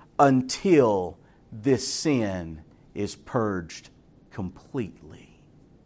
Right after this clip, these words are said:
It only takes a little sin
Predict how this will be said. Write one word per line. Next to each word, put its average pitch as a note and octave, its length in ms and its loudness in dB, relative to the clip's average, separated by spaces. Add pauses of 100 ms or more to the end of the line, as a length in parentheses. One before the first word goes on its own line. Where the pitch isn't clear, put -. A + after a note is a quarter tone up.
(2500)
It G3 140 12
only B3 240 12
takes A#3 380 10
a A3 80 12
little B3 440 10
sin G#3+ 640 10